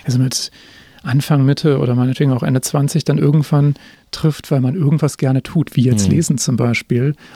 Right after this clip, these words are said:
Speaker 1: und man gar nicht darüber nachdenkt,
Speaker 2: Was
Speaker 1: was
Speaker 2: heißt
Speaker 1: das
Speaker 2: es konkret,
Speaker 1: eigentlich
Speaker 2: ne?
Speaker 1: bedeutet,
Speaker 2: Ja.
Speaker 1: was das eigentlich bedeutet, dass man, was man dann für ein Leben führen wird. Und ich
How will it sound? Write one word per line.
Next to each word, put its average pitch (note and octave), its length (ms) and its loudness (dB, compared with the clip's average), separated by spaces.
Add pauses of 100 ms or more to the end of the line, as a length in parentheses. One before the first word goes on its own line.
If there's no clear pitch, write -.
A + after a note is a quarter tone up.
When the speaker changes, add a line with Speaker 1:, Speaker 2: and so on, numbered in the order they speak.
Speaker 1:
und C3+ 100 4
man C3 220 2 (160)
gar D#3 260 0
nicht D3 420 0 (140)
darüber B2+ 320 2
nachdenkt, A#2+ 840 -2 (760)
Speaker 2:
Was F2 220 -4
Speaker 1:
was - 60 -6
Speaker 2:
heißt F#2 100 2
Speaker 1:
das - 100 -4
Speaker 2:
es G#2+ 140 0
konkret, - 300 0 (100)
Speaker 1:
eigentlich G2 180 -2
Speaker 2:
ne? F2 160 -2 (120)
Speaker 1:
bedeutet, - 800 -2
Speaker 2:
Ja. - 140 -20
Speaker 1:
was C3+ 120 0
das - 160 -2
eigentlich C#3 380 -2
bedeutet, C#3 480 -4
dass - 160 -4
man, B2 260 -2 (480)
was - 140 -8
man C#3 100 2
dann C3 100 2
für - 120 -4
ein C#3 80 2
Leben F#3 260 2
führen A#2+ 360 -2
wird. C3 320 -2 (460)
Und B2+ 540 2
ich - 200 -4